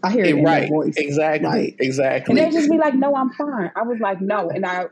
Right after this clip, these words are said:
Speaker 1: I will literally say, "You know what? Usually when you're calm, you like, 'Dad, is this?'" But when you call, and I just literally had that with my sister the other day, and I was like, "No, when you call," I was just like,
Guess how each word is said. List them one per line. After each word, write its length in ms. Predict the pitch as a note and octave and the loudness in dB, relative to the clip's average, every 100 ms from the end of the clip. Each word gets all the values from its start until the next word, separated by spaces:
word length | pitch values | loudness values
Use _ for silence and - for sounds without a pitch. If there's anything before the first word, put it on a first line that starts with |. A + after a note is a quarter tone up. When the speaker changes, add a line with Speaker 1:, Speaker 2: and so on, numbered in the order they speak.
| D3+ | -2
Speaker 1:
I 120 | G3 | 0
will 200 | G#3 G3+ | 0 0
literally 460 | G#3 G#3 G3+ G3 F#3+ | -2 -2 -4 -6 -6
say, 240 | A3 F3+ - - - | -4 -4 -6 -20 -12
"You 140 | - A#3+ | -2 0
know 160 | A#3+ | 0
what? 340 | A#3 A#3 - E3+ | 0 -2 -2 -4
Usually 320 | A#3 C#4 B3 | -2 0 0
when 160 | G3 E3+ | 0 0
you're 120 | D#3+ | -4
calm, 320 | - F3 E3 G3 | -2 -2 -2 0
you 120 | A#3 | 0
like, 280 | G3 F3 - | 0 -2 -2
'Dad, 160 | F#4+ F#4+ F4 E4+ | -2 -2 -6 -8
is 40 | F4+ C4+ F3 | -2 -2 -2
this?'" 20 | - - - - - - - - | -10 -20 -20 -20 -20 -20 -20 -2
But 320 | B3 F#3+ - | 0 0 0
when 160 | F3+ F3+ | -4 0
you 120 | A#3+ | -2
call, 360 | B3 B3 G#3+ G3+ | -2 -2 -2 -2
and 140 | F3+ F#3 | -2 -2
I 100 | G3 _ | -4 _
just 240 | - A3 G#3 | -4 -2 0
literally 380 | F3+ F3 F3+ | -2 0 -2
had 240 | F3 E3+ F3 | -2 -2 -2
that 120 | E3+ | -2
with 120 | E3+ E3 | -2 -2
my 120 | E3 | -4
sister 340 | - F#3 - | -4 -6 -6
the 140 | D#3+ - | -10 -4
other 220 | E3 - | -6 -6
day, 340 | - A3 F#3+ E3+ - - - | -4 -2 -2 -4 -14 -14 -4
and 120 | G3 | -2
I 60 | G#3 | 0
was 140 | G#3 | -2
like, 220 | G3 F3+ | -2 0
"No, 220 | F#3 F#3+ F3+ | 0 0 0
when 160 | F3+ E3 | -4 -2
you 100 | A#3+ | -2
call," 460 | - A3+ G3+ G3 - | -2 -2 0 0 -2
I 80 | F#3 | -2
was 180 | G#3+ G3+ | 0 -2
just 180 | F#3+ F#3+ | -4 -4
like, 280 | F#3 F3+ | -6 -6